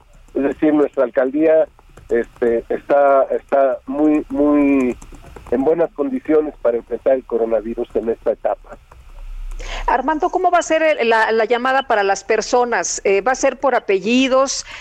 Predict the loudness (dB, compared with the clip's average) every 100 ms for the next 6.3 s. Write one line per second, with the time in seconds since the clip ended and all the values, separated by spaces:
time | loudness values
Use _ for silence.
0 | -2 0 2 2 0 0 0 0 0 -2
1 | 0 0 -2 -2 -2 -2 -2 2 4 4
2 | 2 0 -2 -4 -2 -2 0 2 2 2
3 | 0 2 2 2 0 -2 -2 -2 2 2
4 | 2 0 0 0 0 -2 -2 -2 -2 -2
5 | 0 0 0 0 0 2 2 2 2 0
6 | 0 2 2